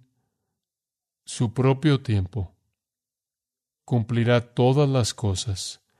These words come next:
y cumplirá toda palabra hablada de Él. Padre, pedimos que todo corazón se abra a Cristo primero, para conocerlo como Salvador y Señor.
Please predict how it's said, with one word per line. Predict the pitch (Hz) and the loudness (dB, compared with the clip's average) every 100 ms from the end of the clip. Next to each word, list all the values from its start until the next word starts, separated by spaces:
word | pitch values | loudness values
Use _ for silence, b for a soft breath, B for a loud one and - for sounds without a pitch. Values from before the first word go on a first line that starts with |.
| _ - | _ -4
y | 123 | -2
cumplirá | - 113 117 117 113 110 - - | 0 0 2 2 4 2 -2 0
toda | 131 135 139 - | 2 4 2 0
palabra | 117 107 110 98 92 - _ _ _ _ _ _ _ _ _ _ _ | -2 0 0 0 -4 -10 _ _ _ _ _ _ _ _ _ _ _
hablada | - 98 110 110 92 - _ _ _ _ _ _ _ _ _ | -10 -4 0 0 -2 -8 _ _ _ _ _ _ _ _ _
de | 120 107 98 | -4 -2 -2
Él. | 87 - _ _ _ _ _ _ _ _ _ _ _ _ | -4 -12 _ _ _ _ _ _ _ _ _ _ _ _
Padre, | - 143 147 | 2 4 4
pedimos | 143 131 107 104 107 104 | 2 0 0 0 0 -2
que | 120 | -4
todo | - 143 156 | 0 2 2
corazón | 151 131 110 - 104 101 - _ _ _ _ _ _ _ _ _ | 2 0 0 2 2 2 -2 _ _ _ _ _ _ _ _ _
se | - 117 | -8 0
abra | 113 120 123 | 2 4 2
a | 117 | 0
Cristo | 120 104 - - 92 - _ _ | -2 -2 -2 -4 -6 -8 _ _
primero, | 120 117 127 131 | 0 2 4 4
para | 131 110 | 4 2
conocerlo | 107 113 107 - 135 139 | 2 2 2 4 4 6
como | 131 117 104 | 4 4 4
Salvador | - 127 127 113 113 120 | 4 4 4 4 6 4
y | |
Señor. | 113 135 113 98 92 | 4 6 6 6 2